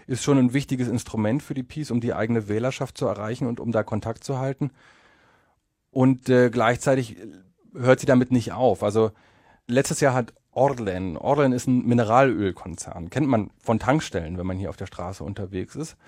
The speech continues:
Die machen deutlich mehr, aber im Kern ist es eigentlich ein Tankstellenkonzern. Teil staatlich und, äh, die Regierung hat da ziemlich einen Durchgriff. Und Orlen hat aber quasi als so eine Art Privatinvestor von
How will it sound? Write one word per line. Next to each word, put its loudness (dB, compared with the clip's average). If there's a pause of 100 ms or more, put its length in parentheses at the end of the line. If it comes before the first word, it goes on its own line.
(280)
Die -14
machen 0
deutlich 2
mehr, 2
aber 2
im 0
Kern -2
ist -4
es -4
eigentlich -2
ein -2
Tankstellenkonzern. -8 (160)
Teil 2
staatlich -2 (200)
und, 2
äh, 4
die -12
Regierung 2
hat 2
da 4
ziemlich 2
einen 0
Durchgriff. -6 (1200)
Und -6
Orlen 4
hat -2
aber 0
quasi 2
als -4
so -2
eine 0
Art -2
Privatinvestor -2 (1160)
von 0